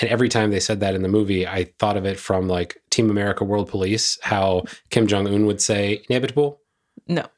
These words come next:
Speaker 1: Okay,
Speaker 2: Mm, I
Speaker 1: so
Speaker 2: don't, I don't recall, but
Speaker 1: Okay. Yeah, it, it's not great. How have the South Park dudes not been, like, called up for shit like that? But
Speaker 2: <laughs>
Speaker 1: anyway, point being,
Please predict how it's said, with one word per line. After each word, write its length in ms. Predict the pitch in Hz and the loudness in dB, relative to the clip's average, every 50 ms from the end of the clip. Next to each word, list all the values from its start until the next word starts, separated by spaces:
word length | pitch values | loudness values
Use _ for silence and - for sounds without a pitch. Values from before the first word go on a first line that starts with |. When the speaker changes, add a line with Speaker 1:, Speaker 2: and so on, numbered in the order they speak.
| _ - | _ 0
Speaker 1:
Okay, 300 | 123 110 180 170 156 147 156 | 2 2 2 2 0 -2 -4
Speaker 2:
Mm, 40 | |
I 20 | 160 | -4
Speaker 1:
so 240 | - - 156 143 92 | 0 2 2 2 0
Speaker 2:
don't, 120 | 92 - | -2 -4
I 40 | 151 | -4
don't 160 | 143 - - | -4 -4 -6
recall, 380 | 147 147 - 139 135 - - - _ - | -8 -6 -6 -4 -4 -4 -6 -10 _ 0
but 100 | 113 107 | 2 2
Speaker 1:
Okay. 160 | 110 95 87 - - - - - - - _ | 2 0 -4 -8 -12 -18 -18 -18 -18 -4 _
Yeah, 200 | 117 92 87 95 101 | 0 0 0 -2 -2
it, 160 | 117 120 120 - | -2 -2 0 0
it's 280 | 135 120 117 123 139 165 | -2 -2 -2 -6 -4 -2
not 300 | 135 117 107 104 98 - | 0 2 2 2 2 2
great. 220 | 117 113 117 117 | 2 2 2 2
How 280 | - - - - 165 170 | 0 -4 0 2 2 2
have 100 | 160 143 | 2 2
the 80 | 139 127 | 2 0
South 260 | - - 110 104 - | 2 2 0 0 2
Park 260 | - 113 110 107 - 131 123 120 | 2 0 0 0 -4 -10 -4 0
dudes 320 | 120 123 123 123 107 104 | 0 2 2 0 0 0
not 220 | 113 110 117 - - | 2 2 2 2 0
been, 120 | 110 104 | 0 2
like, 260 | 104 104 101 - - _ | 2 0 -2 -6 -8 _
called 220 | - - 110 101 | -2 -2 0 0
up 140 | 104 107 - | -2 -4 -6
for 360 | - - 117 107 104 107 110 - | -4 -2 0 0 0 -2 -4 -8
shit 200 | - - 139 131 | -10 -10 -8 -6
like 100 | 123 117 | -6 -6
that? 160 | 131 120 120 | -6 -2 -2
But 220 | 202 208 185 - 202 | -2 -2 0 0 0
Speaker 2:
<laughs> 40 | 208 | 2
Speaker 1:
anyway, 280 | 127 113 98 92 92 | 4 4 2 2 2
point 220 | - - 165 156 120 | 2 2 4 4 4
being, 200 | 107 98 92 | 2 0 -2